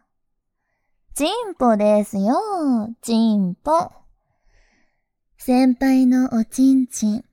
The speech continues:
私のおまんこの中で、ずっこんばっこん、ずっこんばっこんして、すっごいスケベなセックスしちゃいましょうよ。あれ？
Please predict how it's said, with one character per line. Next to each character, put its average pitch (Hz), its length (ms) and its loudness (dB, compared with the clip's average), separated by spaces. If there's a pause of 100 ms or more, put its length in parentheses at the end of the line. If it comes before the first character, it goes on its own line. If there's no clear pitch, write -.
(360)
私 277 420 -2
の 320 240 -4
お 285 40 0
ま 349 220 -2
ん 403 60 -16
こ 302 140 -4
の 240 140 2
中 233 420 -4
で、 220 540 0 (420)
ず 220 260 -2
っ - 60 -20 (100)
こ 262 140 -2
ん 262 240 2
ば 208 200 -4
っ - 20 -12 (260)
こ 285 160 -4
ん、 269 100 -6 (520)
ず 294 140 -4
っ - 60 -10 (180)
こ 403 200 -4
ん 339 80 -4
ば 302 120 0
っ 277 80 -6 (120)
こ 339 140 -2
ん 320 80 -4
し - 220 -12
て、 - 120 -6 (680)
す - 160 -10
っ 311 160 -6 (120)
ご - 140 -2
い 508 140 0
ス - 120 -14
ケ 415 160 -2
ベ 381 120 0
な 339 120 -2
セ 349 180 -4
ッ - 20 -6
ク 311 160 -10
ス 277 160 -4
し - 100 -12
ち - 100 -6
ゃ 339 80 -2
い 370 60 -2
ま 415 160 -8
し 440 140 -6
ょ 415 180 -6
う - 20 -8
よ。 330 140 -4 (1800)
あ 185 160 -4
れ？ 196 200 -6